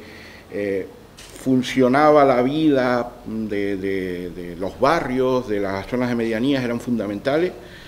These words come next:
pues nosotros la hemos querido recrear, ¿no? Ahí se vendía, se comercializaba, se trataba, eh, pero se, también se, eh, bailaba, se hacían los bailes o también se jugaba a la baraja.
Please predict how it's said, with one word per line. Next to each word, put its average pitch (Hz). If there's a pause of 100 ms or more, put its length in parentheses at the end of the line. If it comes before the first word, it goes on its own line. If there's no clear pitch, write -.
(160)
pues 101
nosotros 123
la 123
hemos 123
querido 107 (380)
recrear, 101
¿no? 104 (340)
Ahí 101
se 120
vendía, 143
se -
comercializaba, 131
se 101
trataba, 139 (440)
eh, 98
pero 110
se, 107
también 117
se, 139
eh, 92 (180)
bailaba, 127
se 127
hacían 123
los 113
bailes 156
o 156
también 123
se 131
jugaba 107
a -
la 92
baraja. 95